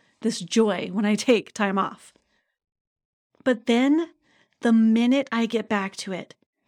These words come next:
I feel this sense of relief. Like, "Yes,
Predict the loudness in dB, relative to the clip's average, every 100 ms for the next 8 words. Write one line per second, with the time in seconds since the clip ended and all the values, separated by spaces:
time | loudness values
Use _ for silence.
0 | -16 -14 -10 -2 0 0 -4 -6 -10 -6
1 | -4 -4 -8 -10 -8 -8 -6 -6 -4 -4
2 | -6 -10 -18 _ -8 -8 -10 _ _ -8
3 | -2 0 -2 -8 -18